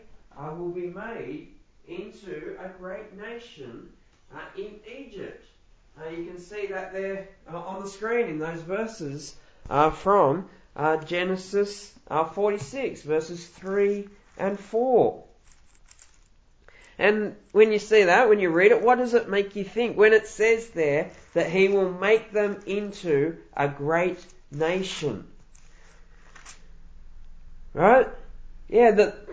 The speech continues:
the promises of God to Abraham back in Genesis twelve. What, what are the promises? Promises of, of land,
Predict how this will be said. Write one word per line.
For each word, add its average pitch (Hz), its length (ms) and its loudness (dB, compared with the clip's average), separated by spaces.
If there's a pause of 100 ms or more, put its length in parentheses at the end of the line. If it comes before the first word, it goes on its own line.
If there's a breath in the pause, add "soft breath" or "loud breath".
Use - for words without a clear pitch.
the - 120 0
promises 226 520 4
of 220 180 4
God 262 300 10
to 196 220 4
Abraham 214 600 4 (200)
back 208 320 0
in 214 440 2
Genesis 175 540 2
twelve. 240 580 2 (760)
What, 208 300 2
what 220 140 4
are 214 60 2
the 214 80 0
promises? 247 800 0 (420)
Promises 220 580 2
of, 180 160 2
of 175 260 -2
land, 202 680 4